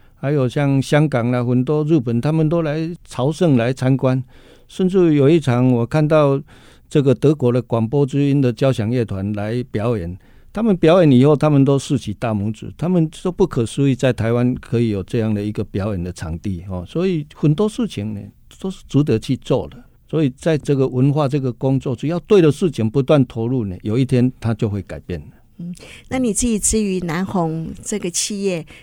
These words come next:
Speaker 2: 你怎么去继续的发展，带领你的团队，将你自己最重要的这个企业精神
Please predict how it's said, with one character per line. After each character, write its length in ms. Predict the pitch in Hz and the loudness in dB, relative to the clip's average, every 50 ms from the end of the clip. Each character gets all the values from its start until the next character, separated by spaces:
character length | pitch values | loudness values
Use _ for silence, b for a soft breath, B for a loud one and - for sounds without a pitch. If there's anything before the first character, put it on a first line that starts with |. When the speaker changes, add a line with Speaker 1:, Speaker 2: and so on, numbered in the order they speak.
| B B | B B
Speaker 2:
你 120 | 185 208 | -8 -8
怎 160 | 196 - 175 | -6 -6 -8
么 80 | 160 165 | -8 -8
去 400 | 160 - 196 196 185 175 165 - - | -8 -8 -8 -8 -8 -8 -8 -8 -6
继 180 | - - 240 220 | -2 0 2 2
续 220 | - - - 208 | 2 2 0 0
的 100 | 175 160 | -2 -2
发 240 | - - 180 180 175 | -2 -2 -2 -2 -2
展， 240 | 175 - 165 - - - - _ _ _ | -2 -2 -4 -6 -6 -10 -16 _ _ _
带 200 | - 226 196 185 | 0 0 2 2
领 160 | 170 165 160 175 | 0 -2 -2 -2
你 140 | 170 160 | -4 -4
的 120 | - 165 165 | -4 -6 -6
团 280 | 165 - 190 170 160 165 | -6 -6 -6 -6 -6 -6
队， 320 | 165 214 214 190 160 156 B B B B B B | -6 -4 -4 -4 -6 -6 B B B B B B
将 260 | - - 185 185 196 | -4 -2 0 2 2
你 100 | 185 165 | 2 0
自 200 | 147 - - 202 | 0 -2 -4 -4
己 120 | 180 170 160 | -4 -4 -4
最 200 | - - 190 180 | -2 0 0 0
重 260 | - - 185 175 170 | 0 -2 -2 -2 -2
要 160 | 175 170 156 | -2 -2 -4
的 120 | 147 147 139 | -4 -6 -6
这 120 | - - 170 | -6 -6 -6
个 180 | - 147 135 139 | -6 -6 -6 -6
企 260 | - - - - 190 | -6 -6 -4 -2 0
业 140 | 180 175 165 | 0 0 0
精 200 | - 175 170 170 | 0 0 0 0
神 300 | 170 - 131 135 - | 0 -2 -4 -4 -6